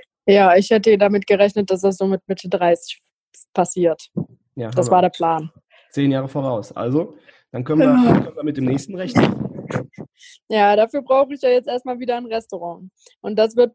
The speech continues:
Speaker 1: gerade im Moment gebaut, deswegen, also, das dauert noch ein bisschen.
Speaker 2: Ja, das hatte, da war heute Morgen ein, äh, cooler, oder gestern ist, glaub ich, ein cooler Artikel in der Express rausgekommen. Ähm,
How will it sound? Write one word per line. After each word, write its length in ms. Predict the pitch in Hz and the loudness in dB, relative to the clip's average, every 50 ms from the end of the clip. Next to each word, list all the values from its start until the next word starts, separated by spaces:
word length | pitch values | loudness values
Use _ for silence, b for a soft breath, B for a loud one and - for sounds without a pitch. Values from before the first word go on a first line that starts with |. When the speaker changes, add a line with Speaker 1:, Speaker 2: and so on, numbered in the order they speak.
| _ _ | _ _
Speaker 1:
gerade 320 | - - 208 208 226 233 233 | -4 0 2 2 4 2 0
im 60 | 233 | -2
Moment 340 | 226 220 220 214 220 226 - | -4 -6 -6 -6 -8 -8 -10
gebaut, 480 | 226 190 - 220 220 226 226 233 226 - | -12 -4 0 2 2 4 4 2 2 0
deswegen, 680 | - 208 202 202 _ 208 208 208 214 214 208 208 214 214 - _ _ _ _ _ _ _ _ _ _ _ | -2 -4 -4 -4 _ -2 -2 0 -2 -4 -8 -8 -10 -12 -14 _ _ _ _ _ _ _ _ _ _ _
also, 440 | 190 196 185 190 190 190 185 190 190 - - - - - - | -6 -4 -2 -2 -2 -2 -2 -2 0 -2 -2 0 -2 -4 -4
das 100 | 220 - | -4 0
dauert 300 | - 196 190 185 185 185 | 2 2 2 2 2 -2
noch 100 | 175 170 | -6 -10
ein 80 | 165 180 | -8 -10
bisschen. 340 | - 170 - - - - 180 - - - - - - - - - - | -12 -12 -12 -12 -12 -4 -2 -2 -2 0 0 0 0 0 0 0 -2
Speaker 2:
Ja, 140 | - - - | -2 -2 -2
das 160 | - 135 - | -4 -4 -6
hatte, 320 | - 131 - 147 135 123 131 B B B _ | -8 -6 -4 -4 -4 -4 -4 B B B _
da 100 | 127 123 | -4 -2
war 80 | 123 117 | 0 0
heute 240 | 131 143 147 147 | 0 0 0 0
Morgen 380 | 147 139 135 135 139 147 139 135 | 0 2 2 2 2 2 2 2
ein, 220 | 135 127 127 120 | 2 2 0 0
äh, 260 | 113 110 123 117 117 113 | 0 0 0 -2 -2 -4
cooler, 320 | - - 156 151 143 135 | -2 0 2 2 2 2
oder 140 | - 123 110 | 0 -2 -2
gestern 360 | 117 131 165 - - - 127 | -2 -4 -6 -4 -2 -2 -2
ist, 120 | 127 123 - | -2 -2 -4
glaub 160 | 117 113 120 | -4 -6 -4
ich, 80 | 123 - | -4 -6
ein 80 | 127 | -6
cooler 220 | 123 - 147 143 120 | -4 -2 -2 -2 -2
Artikel 440 | 117 - - 156 147 - 143 135 | -4 -4 -4 -4 0 0 0 2
in 100 | 107 127 | 2 2
der 120 | 135 120 113 | 0 0 0
Express 440 | 117 - - - 135 131 - - - | -4 -8 -8 -6 -4 -4 -4 -4 -4
rausgekommen. 760 | 117 123 123 123 - 127 123 - 143 139 143 147 151 147 B B B B B B B - | -2 -2 -2 -4 -6 -10 -4 0 2 4 4 2 2 0 B B B B B B B -2
Ähm, 640 | 123 123 123 127 123 123 127 123 123 123 123 123 | 0 2 2 2 2 2 2 0 0 -2 -4 -6